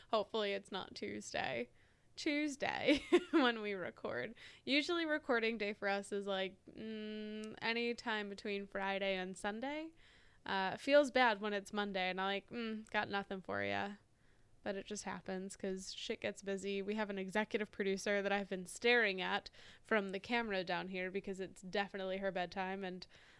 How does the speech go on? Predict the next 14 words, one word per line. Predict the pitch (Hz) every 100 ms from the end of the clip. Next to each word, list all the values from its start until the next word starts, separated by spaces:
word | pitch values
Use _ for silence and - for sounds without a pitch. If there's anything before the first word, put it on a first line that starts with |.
| -
um, | 190 185 185 185 185 190 -
she | - 220 202
has, | 190 196 185 185 190
uh, | 185 180 180 180 190 - - - - _ -
not | 214 147
had | 214 208
a |
great | 190 190 101
day. | 110 120 208 - - -
She's | - 214
been | 262 220
very | 185 175 190
demanding | 185 - - - - 220
today. | - - -